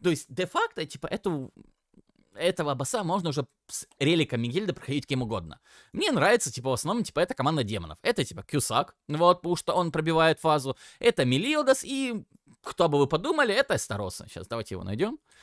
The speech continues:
Вот. Это синяя Эстароса. Это моя любимая формация, потому что тьма стакается на каждом, э, этаже, на каждом боссе.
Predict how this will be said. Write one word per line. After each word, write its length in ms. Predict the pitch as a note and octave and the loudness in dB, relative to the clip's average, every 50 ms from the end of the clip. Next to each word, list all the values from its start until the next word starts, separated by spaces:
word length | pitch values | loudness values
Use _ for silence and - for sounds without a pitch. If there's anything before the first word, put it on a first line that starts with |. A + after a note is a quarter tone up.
| - - - - - | -20 -20 -20 -14 -6
Вот. 320 | - B2 C3 A#2 - - _ _ _ _ _ _ _ _ _ _ _ _ _ _ _ _ _ _ _ _ _ _ _ _ _ _ _ _ _ _ | -2 0 0 0 -2 -6 _ _ _ _ _ _ _ _ _ _ _ _ _ _ _ _ _ _ _ _ _ _ _ _ _ _ _ _ _ _
Это 240 | - E3+ A3 A3 - | -2 2 2 2 2
синяя 220 | - G3+ F#3+ D#3 A#2+ | 2 0 0 0 0
Эстароса. 420 | - - A#2 A2 E2+ - - - _ _ _ _ _ _ _ _ _ _ _ - - _ _ - | 0 -2 -2 -4 -4 -8 -12 -16 _ _ _ _ _ _ _ _ _ _ _ -20 -20 _ _ 0
Это 220 | - A3+ C4 C4 | 4 4 4 4
моя 200 | A3 F#3 F#3 G#3+ | 4 2 4 4
любимая 380 | A3+ F3+ C3+ C#3 F3+ G3+ G3 D#3+ | 6 6 4 4 4 4 2 2
формация, 520 | - - C3 C3+ D3+ C#3+ A#2+ - - F#2+ | 2 2 0 2 2 0 0 -2 -4 -10
потому 180 | - - B2 B2+ | -8 -6 -6 -6
что 280 | - - - B2 A2 - C#3+ - - _ _ _ | -6 -4 -4 -4 -4 -4 -8 -20 -20 _ _ _
тьма 380 | - - D#3+ D3+ D#3+ F#3+ G#3+ G#3 | -8 -4 0 2 4 4 4 4
стакается 560 | - - - D#3 D3+ E3+ E3+ - F3 - - | 2 0 0 2 2 2 2 0 -2 -2 -2
на 80 | C#3 - | -4 -2
каждом, 480 | - C3+ C#3+ B2+ B2 B2+ A#2+ A#2+ A#2+ | 0 0 0 0 0 -2 -2 -2 -2
э, 300 | A#2+ A#2+ A2+ A2+ A2+ A2 - | 0 0 0 0 -2 -4 -4
этаже, 520 | A#2+ - - B2+ G#2 A#2+ D3 E3+ F3+ F3+ E3+ | -4 -2 0 0 0 2 2 2 2 2 0
на 280 | D3+ C3 B2 B2 A#2 | -2 -4 -4 -6 -6
каждом 300 | - - C3+ A#2 A#2+ A2 | -4 -2 -2 -2 -2 -2
боссе. 280 | G#2 G#2+ - - D#2+ | -4 -4 -4 -6 -10